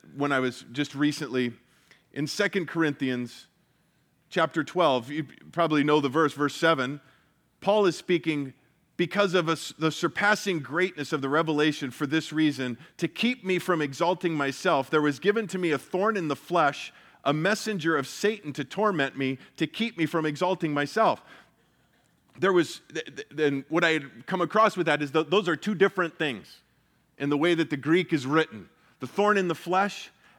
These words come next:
and a messenger from Satan. What is the messenger from Satan doing? Well, it doesn't tell us, but I can only imagine. God doesn't love you. If God really loved you, he wouldn't, he wouldn't do this.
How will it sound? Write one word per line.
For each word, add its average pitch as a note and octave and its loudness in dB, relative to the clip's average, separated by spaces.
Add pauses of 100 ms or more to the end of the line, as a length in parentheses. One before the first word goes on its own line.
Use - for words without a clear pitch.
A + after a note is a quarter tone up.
(160)
and E3 4
a D#3 0
messenger C#3+ -2
from C#3+ -12
Satan. C3 -8 (920)
What C#3 -2
is C3+ -2
the C#3+ -2
messenger D3 0
from C#3+ -6
Satan D3+ -4
doing? E3 0
Well, C#3+ 0
it B2+ -4
doesn't C3 -4
tell D3+ 2
us, C3 -4
but A#2+ -6
I A#2+ 0
can A#2+ -8
only A2+ -4
imagine. D3+ -6 (1800)
God - -12
doesn't F#2 -16
love F2 -16
you. A2 -12 (1000)
If - -20
God D3 -2
really D3 0
loved B2+ -2
you, F#2+ -8
he D3 -8
wouldn't, D3 -4
he D3+ -10
wouldn't D#3+ 0
do D#3 0
this. - -12